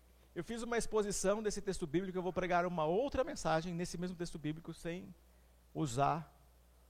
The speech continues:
aquilo que eu falei. Eu quero falar uma outra coisa ainda, no mesmo texto bíblico que eu já expus, é, tempos atrás, semanas atrás, né? Eu acho que tem uns meses aí já, mas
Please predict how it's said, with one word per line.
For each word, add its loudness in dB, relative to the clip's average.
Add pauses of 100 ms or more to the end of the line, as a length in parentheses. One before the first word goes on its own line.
(160)
aquilo 0
que -2
eu 0
falei. -2
Eu -4
quero -2
falar 4
uma 4
outra 6
coisa 2
ainda, -4 (360)
no -8
mesmo -2
texto -6
bíblico -4
que -8
eu -8
já -4
expus, -6 (600)
é, 2
tempos -4
atrás, -2 (1500)
semanas 0
atrás, -4
né? -8
Eu -10
acho -10
que -14
tem -8
uns -12
meses -8
aí -8
já, -4
mas -8